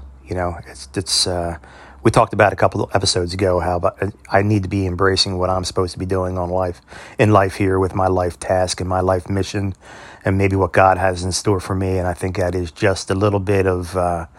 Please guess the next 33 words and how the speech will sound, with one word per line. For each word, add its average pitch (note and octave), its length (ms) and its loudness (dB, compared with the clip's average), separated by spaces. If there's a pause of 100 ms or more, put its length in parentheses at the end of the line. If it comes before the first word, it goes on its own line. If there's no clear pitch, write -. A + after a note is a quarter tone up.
(600)
reaching G#2 340 0
out F#2 200 0
to G2+ 120 -6
you G2 300 0 (420)
all F#2+ 400 4 (600)
and, F2+ 340 -2
uh, F2 400 0 (2250)
kinda, G2 300 2
like, F#2+ 240 0
letting G2 260 2
you G2 100 2
know F2 280 0
how F2+ 400 2
I F#2+ 140 4
find F#2 340 0
hope F#2 360 -4 (1080)
in F#2+ 120 -2
my F#2 160 4
life G2 440 2 (200)
through F#2+ 240 -2
my F2+ 120 0
faith. F2 460 -8 (320)
And F#2+ 360 -2
in F#2 120 -4
some F#2 320 -2
way, F2+ 160 0
I F2 120 2
hope F2+ 220 -6
that - 100 -20
that E2+ 160 -4
gets - 220 -8
to - 120 -14
you. D#2+ 180 -12